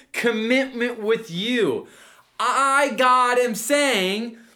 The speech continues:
you aren't able to live up to it. I will do it on your behalf. So if you don't live up to it,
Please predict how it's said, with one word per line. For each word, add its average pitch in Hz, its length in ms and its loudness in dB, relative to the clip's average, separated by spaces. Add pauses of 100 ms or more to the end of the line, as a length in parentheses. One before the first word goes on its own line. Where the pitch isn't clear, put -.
(120)
you 277 480 2
aren't 262 400 0
able 269 320 0
to 247 180 0
live 190 240 0
up 170 200 -2
to 185 160 -2
it. - 260 -10
I 262 340 4
will 247 200 2
do 208 260 -2
it 220 140 -6
on 185 200 -2
your 196 240 0
behalf. 175 680 -4
So 233 280 4
if 175 120 -4
you 262 440 0
don't 285 260 0
live 190 180 0
up 139 220 -2
to 139 220 0
it, 127 280 -4